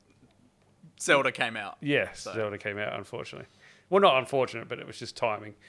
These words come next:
Speaker 1: Mm.
Speaker 2: Uh, but I think this year, this thing is, uh, is gonna skyrocket. I
Speaker 1: Mm.
Speaker 2: think with the, uh, with the standards that were set by the first game,
Speaker 1: Yeah, it's
Speaker 2: And
Speaker 1: gonna
Speaker 2: from what I've
Speaker 1: be
Speaker 2: seen of this one,
Speaker 1: incredible.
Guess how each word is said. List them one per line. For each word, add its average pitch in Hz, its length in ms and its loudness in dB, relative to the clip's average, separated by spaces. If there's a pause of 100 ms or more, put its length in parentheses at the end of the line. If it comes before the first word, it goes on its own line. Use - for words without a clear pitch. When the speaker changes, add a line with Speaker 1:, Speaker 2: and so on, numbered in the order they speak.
Speaker 1:
Mm. 135 160 -4
Speaker 2:
Uh, 143 340 12
but 147 120 6
I 143 60 12
think 156 360 4
this 143 240 0
year, 135 460 4
this 131 240 -4
thing 127 320 2
is, 120 720 -2
uh, 135 220 2 (240)
is 120 300 -4
gonna 117 360 -4
skyrocket. 113 640 2 (1040)
I 113 40 -2
Speaker 1:
Mm. 113 40 0
Speaker 2:
think 123 180 -2
with 120 140 -4
the, 127 260 4 (680)
uh, 165 40 -10
with 139 100 -6
the 120 80 -8
standards 131 360 -2
that 147 100 -2
were 135 60 -4
set - 240 -2
by 120 100 -2
the 101 80 -10
first 110 260 -2
game, 117 220 -4 (560)
Speaker 1:
Yeah, 107 140 -10 (140)
it's 117 80 -4
Speaker 2:
And 120 100 0
Speaker 1:
gonna 143 120 2
Speaker 2:
from 135 60 0
what 135 100 6
I've 113 60 0
Speaker 1:
be - 40 -4
Speaker 2:
seen 143 260 6
of 117 120 0
this 127 180 -2
one, 131 320 -4
Speaker 1:
incredible. 101 480 -8